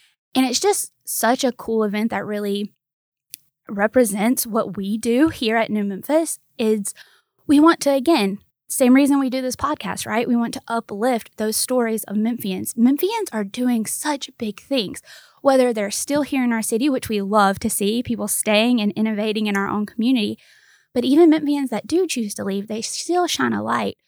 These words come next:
wherever they go. And they really take that piece of Memphis with them. Because, yeah, as we know, and I'm sure we've said it on the show before, but there's just something about Memphis that gets in your bones. It stays. And whether you're a transplant like me who came, you know,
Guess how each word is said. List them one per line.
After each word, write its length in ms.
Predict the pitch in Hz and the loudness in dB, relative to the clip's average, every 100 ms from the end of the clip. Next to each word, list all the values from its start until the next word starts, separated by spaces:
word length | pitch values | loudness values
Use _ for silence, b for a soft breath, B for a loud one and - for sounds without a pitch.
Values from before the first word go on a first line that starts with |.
| _ - | _ -4
wherever 320 | 247 226 226 | 0 0 0
they 140 | 208 | -2
go. 360 | 185 233 190 190 B B B | 0 2 2 -2 B B B
And 100 | 240 | 0
they 120 | 240 | 0
really 320 | 240 277 294 | 2 2 2
take 200 | 262 226 | -2 -6
that 160 | 226 - | -6 -6
piece 240 | 233 214 | -6 -6
of 80 | 208 | -4
Memphis 400 | 208 202 202 - | -2 -4 -6 -10
with 140 | 185 - - | -10 -12 -8
them. 180 | 226 240 _ | -6 -6 _
Because, 460 | - 262 277 254 - _ _ _ | -4 0 0 0 -8 _ _ _
yeah, 160 | 302 311 - _ _ _ 339 | 4 4 2 _ _ _ 2
as 220 | 381 302 | 4 4
we 120 | 254 | 0
know, 300 | 196 196 202 | 0 2 2
and 160 | 220 208 | 0 -2
I'm 200 | 208 202 | -4 -8
sure 320 | - - 285 | -8 -2 0
we've 140 | 294 269 | 0 0
said 220 | 240 240 | 0 2
it 60 | 233 | 2
on 120 | 220 | 0
the 80 | 226 | -2
show 260 | - 214 | -2 -2
before, 480 | 214 214 214 214 214 - B B B B B _ | -2 -4 0 2 0 -6 B B B B B _
but 120 | - | -2
there's 180 | 311 294 | 2 2
just 140 | 381 - | 0 2
something 320 | 294 233 202 | 2 2 2
about 200 | 185 - | 0 -2
Memphis 500 | 196 - - 240 - | -4 -6 -6 -6 -4
that 200 | 233 202 | -4 -4
gets 220 | 220 - | -6 -2
in 100 | 202 | 0
your 140 | 196 | 0
bones. 500 | 165 - - - - - | -4 -8 -6 -8 -6 -2
It 220 | 233 233 | 0 0
stays. 760 | - - 208 175 185 214 - - | -2 -2 -2 -4 -6 -10 -10 -2
And 240 | 208 202 | 0 2
whether 260 | 214 214 208 | 2 2 -4
you're 220 | 202 196 | -6 -6
a 80 | 196 | -6
transplant 600 | - 277 285 - 247 - | -2 0 0 0 -2 -2
like 180 | 202 | -2
me 280 | 208 294 320 | 4 6 6
who 160 | 254 226 | 4 -2
came, 460 | - 220 220 220 - | -4 -2 -2 -4 -4
you 100 | 214 | -4
know, 200 | 208 | -4